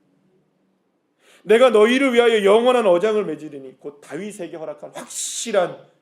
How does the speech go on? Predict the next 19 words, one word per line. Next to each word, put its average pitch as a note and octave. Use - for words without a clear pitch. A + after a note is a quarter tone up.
은혜니라." C#3
할렐루야. D3
보라, F3+
보라. G3
그래서 C#4
주님이 A#3
오늘 F#3+
육 E3+
절, G#3
칠 G#3+
절 G#3+
말씀에서 F3+
뭐라고 D#3
얘기합니까? -
"너희는 F3
여호와를 G#3
만날 E3
만할 D#3
때에 F#3+